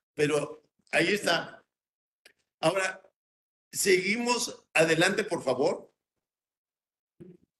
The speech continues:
Ah, ¿qué recomiendo? Si todavía tenemos cufin del trece, calculada, mal calculada, ya páguenla ahorita.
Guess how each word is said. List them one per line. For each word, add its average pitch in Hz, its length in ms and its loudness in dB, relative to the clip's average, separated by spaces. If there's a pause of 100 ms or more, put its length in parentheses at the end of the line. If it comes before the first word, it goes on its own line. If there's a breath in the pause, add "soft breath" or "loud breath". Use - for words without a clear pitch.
(400)
Ah, 190 460 4 (160)
¿qué 226 140 4
recomiendo? 185 720 0 (500)
Si - 300 -4
todavía 262 300 2
tenemos 208 420 -2
cufin 175 460 -4
del 160 240 0
trece, - 640 -4
calculada, 156 800 0
mal 175 240 -2
calculada, - 880 -12 (1700)
ya 147 200 2
páguenla 143 520 -2
ahorita. 127 600 -8